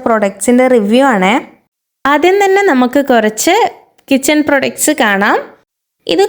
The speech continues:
കോംബോ ഓഫറിലാണ് ഞാൻ വാങ്ങിച്ചിട്ടുള്ളത്. Already അഫോർഡബിൾ ആയിട്ടുള്ള സാധനം എനിക്ക് ഓഫറിനും കൂടി കിട്ടിയത് കൊണ്ട് നല്ല വിലക്കുറവിന് കിട്ടിയിട്ടുണ്ടായിരുന്നു.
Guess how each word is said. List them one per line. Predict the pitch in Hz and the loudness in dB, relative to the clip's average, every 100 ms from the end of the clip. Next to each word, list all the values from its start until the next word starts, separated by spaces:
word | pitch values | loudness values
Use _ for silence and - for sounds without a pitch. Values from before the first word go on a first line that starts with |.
| 415 | 0
കോംബോ | 277 262 277 392 370 | 2 2 2 2 2
ഓഫറിലാണ് | 370 285 240 214 247 | 0 0 0 0 0
ഞാൻ | 285 277 269 | 0 0 0
വാങ്ങിച്ചിട്ടുള്ളത്. | 262 262 254 262 269 269 247 294 294 - - 226 | 2 0 0 0 2 2 0 -2 -4 -14 -4 0
Already | 240 247 285 349 415 | 2 2 0 2 0
അഫോർഡബിൾ | 403 285 277 285 294 302 | 0 0 2 2 0 2
ആയിട്ടുള്ള | 262 262 269 269 | 0 2 0 2
സാധനം | 247 226 247 311 277 | 0 0 0 0 0
എനിക്ക് | 240 247 233 | 0 0 0
ഓഫറിനും | 233 285 294 311 | 0 0 2 2
കൂടി | 302 277 277 | 2 0 0
കിട്ടിയത് | 247 - 240 240 262 | -2 0 0 2 2
കൊണ്ട് | 240 277 381 311 | 2 2 2 2
നല്ല | 247 262 339 339 | 2 2 2 2
വിലക്കുറവിന് | 269 262 277 262 269 294 | 0 0 0 2 0 0
കിട്ടിയിട്ടുണ്ടായിരുന്നു. | 285 254 240 247 240 233 214 214 | -2 0 0 2 2 0 0 0